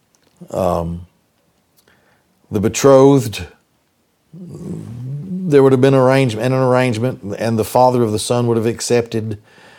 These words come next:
And so this betrothed, this impending bride, would be a special gift from the father to the son.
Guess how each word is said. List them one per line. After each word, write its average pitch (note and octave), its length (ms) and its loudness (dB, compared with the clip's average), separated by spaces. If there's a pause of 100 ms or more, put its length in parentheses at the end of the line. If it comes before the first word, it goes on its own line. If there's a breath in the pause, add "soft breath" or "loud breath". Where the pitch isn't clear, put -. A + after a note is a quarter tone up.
(340 soft breath)
And G2+ 500 -4
so A2 240 0
this A#2+ 220 0
betrothed, A#2 1500 0 (480 loud breath)
this - 720 -2 (100)
impending A#2+ 1300 -2
bride, A2+ 720 0 (920 soft breath)
would G#2 160 -2
be B2 120 2
a A#2 100 4
special A#2+ 440 0
gift B2+ 400 0
from A#2 200 -2
the G#2+ 80 0
father B2 400 0
to A#2 140 -6
the A2 120 -4
son. A2 760 -2